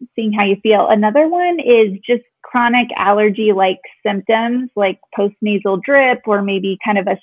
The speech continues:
stuffy, almost feeling like your sinuses are kind of swollen. That's another symptom of a dairy sensitivity. With gluten, it's going to be, um, things like digestive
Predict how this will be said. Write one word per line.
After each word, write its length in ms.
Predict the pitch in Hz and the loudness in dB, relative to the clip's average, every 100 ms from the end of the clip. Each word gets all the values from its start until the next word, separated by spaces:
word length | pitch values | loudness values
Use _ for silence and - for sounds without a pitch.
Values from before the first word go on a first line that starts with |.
| _ | _
stuffy, 560 | - 208 - 208 202 202 - _ | 0 0 0 -2 -2 -6 -14 _
almost 220 | 262 277 277 | -2 -2 2
feeling 260 | 240 233 226 | 2 2 -2
like 200 | 208 208 | -4 -6
your 80 | 190 - | -6 -6
sinuses 400 | 202 202 202 196 | -6 -4 -4 0
are 260 | 196 190 185 | 0 0 -4
kind 160 | - 196 | -8 -8
of 100 | 196 _ - | -8 _ -10
swollen. 520 | 185 190 196 202 214 _ | -6 -6 -4 -4 -6 _
That's 200 | 214 214 - | -4 -2 -4
another 460 | 196 190 190 190 - _ _ _ 247 | -2 -2 -2 -4 -6 _ _ _ -2
symptom 340 | 214 214 202 | 0 0 2
of 180 | 196 185 | 0 2
a 100 | 196 | 0
dairy 400 | 202 190 190 202 | 0 2 0 0
sensitivity. 840 | 208 185 202 196 202 202 240 269 - _ _ | -6 -4 -4 -2 0 0 0 -2 -8 _ _
With 180 | 233 233 240 | 0 0 2
gluten, 640 | 247 240 247 277 277 294 302 | 2 2 4 2 4 2 0
it's 220 | 240 240 | -2 -2
going 300 | - 240 240 240 | -2 0 2 0
to 60 | 240 | 0
be, 500 | 196 220 214 214 208 | 0 0 2 2 2
um, 460 | 214 202 196 214 208 _ _ _ - | 0 0 -2 -4 -8 _ _ _ -2
things 220 | 262 240 | 0 4
like 220 | 254 220 | 2 2
digestive 840 | 226 208 214 185 - - 226 220 | 2 2 2 0 0 2 4 4